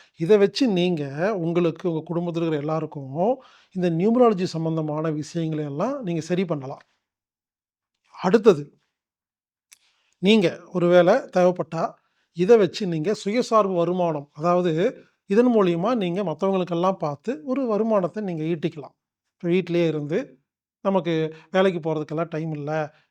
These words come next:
அதுக்கு முடியாது அப்படிங்கிறவங்க, குறிப்பா இல்லத்தரசிகள், இத கத்துக்கும் பொழுது நீங்க என்ன பண்ணலாம்னா, இத வச்சு நீங்க ஒரு சின்ன வருமானத்தை ஈட்டலாம். அப்போ உங்களுக்கு குடும்பத்தை வ-, ரன் பண்றதுக்கு கொஞ்சம்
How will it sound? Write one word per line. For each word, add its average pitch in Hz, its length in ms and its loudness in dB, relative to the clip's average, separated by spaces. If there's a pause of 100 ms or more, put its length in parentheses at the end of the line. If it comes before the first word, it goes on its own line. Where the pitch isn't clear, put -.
அதுக்கு 180 280 -6
முடியாது 160 460 -2
அப்படிங்கிறவங்க, 151 680 -6
குறிப்பா 190 300 0 (240)
இல்லத்தரசிகள், 156 840 -4 (540)
இத 170 180 -2
கத்துக்கும் 185 280 0
பொழுது 151 580 -2 (140)
நீங்க 160 240 -4
என்ன 185 80 0
பண்ணலாம்னா, 160 600 -4 (300)
இத 226 200 4
வச்சு 233 260 2
நீங்க 175 220 -2
ஒரு 247 100 -4
சின்ன 220 220 -2
வருமானத்தை 175 540 0 (340)
ஈட்டலாம். 170 540 -6 (340)
அப்போ 214 260 0
உங்களுக்கு 185 320 0
குடும்பத்தை 190 400 -2
வ-, 151 400 -4
ரன் 175 260 -4
பண்றதுக்கு 156 600 -6
கொஞ்சம் 151 520 -10